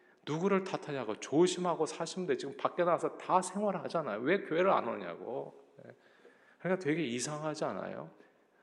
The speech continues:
다 탓하고서 살아요. 탓하면서 자기 게으름을 합리화시키고, 자기에 충성되지 않은, 정말 막 사는, 자기 마음대로 자기 생각대로 사는 사람을 다 합리화시키면서 살아간다고요.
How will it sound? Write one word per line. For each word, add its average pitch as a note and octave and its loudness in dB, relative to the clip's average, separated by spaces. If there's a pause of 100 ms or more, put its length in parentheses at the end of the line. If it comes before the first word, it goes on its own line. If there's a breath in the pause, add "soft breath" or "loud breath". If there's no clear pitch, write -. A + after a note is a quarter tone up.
(200 soft breath)
다 G#3+ -2 (400)
탓하고서 G3+ 4
살아요. G#2+ 0 (480 loud breath)
탓하면서 F3+ 4
자기 C#3+ 0
게으름을 D#3+ 4
합리화시키고, A#2+ 0 (280 loud breath)
자기에 D#3+ 4
충성되지 F3+ 0
않은, C3+ 2 (240 loud breath)
정말 D#3 0
막 C3 6
사는, E3+ 2
자기 C#3+ -4
마음대로 C#3 4
자기 C3+ -2
생각대로 D#3+ -2
사는 C3+ -4
사람을 B2 -6
다 B2+ 2
합리화시키면서 F#3+ 0
살아간다고요. G2+ -6